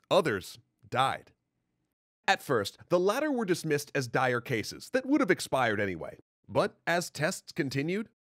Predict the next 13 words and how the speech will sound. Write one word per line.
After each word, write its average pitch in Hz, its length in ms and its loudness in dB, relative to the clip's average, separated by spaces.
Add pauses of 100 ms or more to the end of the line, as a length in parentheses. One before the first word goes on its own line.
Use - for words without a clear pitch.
the 117 140 4
numbers 165 500 0
began 143 400 0
to 139 100 -4
tell 117 460 0
a 110 80 -2
different 101 440 -6
story. 78 420 -8 (560)
Though 135 200 2
some 196 300 -4
seemed 214 300 -6
to 202 120 0
improve, 160 500 0